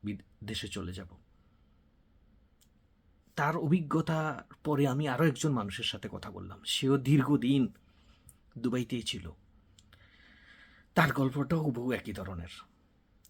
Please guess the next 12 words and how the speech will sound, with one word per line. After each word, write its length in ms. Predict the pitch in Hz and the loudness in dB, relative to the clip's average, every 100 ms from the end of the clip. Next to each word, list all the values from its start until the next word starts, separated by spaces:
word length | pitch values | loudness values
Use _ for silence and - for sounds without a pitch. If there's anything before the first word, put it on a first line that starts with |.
| _ _ _ _ _ | _ _ _ _ _
সে, 140 | - - - | -20 -14 -10
একটা 420 | - _ - 208 | -10 _ -2 0
কথা 240 | 175 175 | 2 2
আমি 260 | 175 131 139 | 2 2 0
বলি 300 | 110 104 117 | -2 -4 -4
সবসময়, 640 | - 95 - - 95 87 92 - _ _ _ _ _ _ _ _ _ _ - | -6 -10 -14 -10 -10 -10 -12 -18 _ _ _ _ _ _ _ _ _ _ -4
প্রবাসীরা 1000 | 135 131 139 - 170 160 160 156 160 - _ _ | 0 0 0 -2 0 0 -2 -4 -8 -14 _ _
ততক্ষণ 760 | 170 185 - - - 190 190 | 0 0 -2 -6 4 4 6
সবার 560 | 180 - 156 156 170 151 | 0 -4 -4 -2 0 -2
কাছে 300 | - 117 113 | -4 -6 -6
সামাজিকভাবে, 800 | - 131 120 113 104 107 104 110 | -2 0 0 -2 -4 -6 -4 -4
পারিবারিকভাবে, 920 | - 101 98 104 98 - 113 104 101 | -4 -8 -6 -8 -10 -10 -10 -8 -12